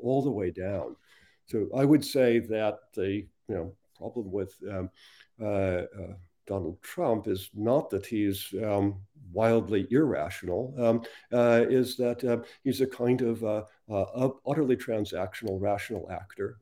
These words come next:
um, uh, uh, who is, um, uh, capable of understanding, um, the value of,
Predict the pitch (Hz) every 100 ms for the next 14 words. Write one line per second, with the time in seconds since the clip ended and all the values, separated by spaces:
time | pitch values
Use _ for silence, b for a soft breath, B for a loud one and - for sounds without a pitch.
0 | 131 113 113 - B B B 127 120 113
1 | 107 107 - 117 107 101 117 113 120 117
2 | - 117 110 113 - 113 110 104 - -
3 | 127 139 120 117 113 113 113 107 - 123
4 | 143 104 117 104 113 110 113 - 120 110
5 | 98 107 156 123 104 107 117 123 127 127